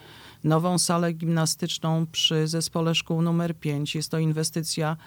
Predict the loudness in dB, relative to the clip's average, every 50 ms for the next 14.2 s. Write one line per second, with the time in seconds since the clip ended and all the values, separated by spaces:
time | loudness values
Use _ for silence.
0 | -18 -20 -20 -20 -20 -20 -8 0 2 4 4 4 2 0 0 0 -2 -4 -2 -2
1 | -4 -4 -2 0 0 2 4 4 4 4 2 2 0 0 0 0 0 0 -2 -2
2 | -2 0 0 0 0 0 0 0 2 2 2 0 -2 -4 -6 -6 -4 -2 -2 -2
3 | -2 -4 -2 -4 -4 -4 -4 -4 -4 -4 -4 -4 -4 -2 -2 -4 -4 -6 -8 -8
4 | -2 -2 0 0 0 -2 0 0 2 2 2 0 0 0 -2 -2 -2 -2 -2 0
5 | 0 -2 -4 -2 -2 -2 0 2 2 0 0 -2 -4 -8 -16 -20 -20 -20 -20 -20
6 | -14 -8 0 2 2 4 4 4 4 4 4 4 2 0 0 0 0 0 -2 -2
7 | -2 0 0 0 0 0 0 0 0 0 0 0 -2 -2 -2 -2 -2 0 0 2
8 | 2 2 2 2 2 0 0 -2 -2 -2 0 0 0 -2 -4 -4 -6 -6 -6 -6
9 | -8 -10 -16 -20 -20 -20 -20 -20 -20 -6 -2 0 2 4 4 2 2 0 -4 -10
10 | -6 -2 0 2 2 4 4 2 4 4 2 2 2 0 -2 -2 0 2 4 4
11 | 4 4 2 2 0 0 2 2 2 2 2 0 0 0 0 -2 -2 0 0 2
12 | 4 4 2 2 0 -2 -2 -2 0 2 2 4 4 4 4 4 4 2 2 2
13 | 0 0 2 2 2 0 -2 -2 0 0 2 2 2 2 4 4 4 2 2 0
14 | -2 -2 0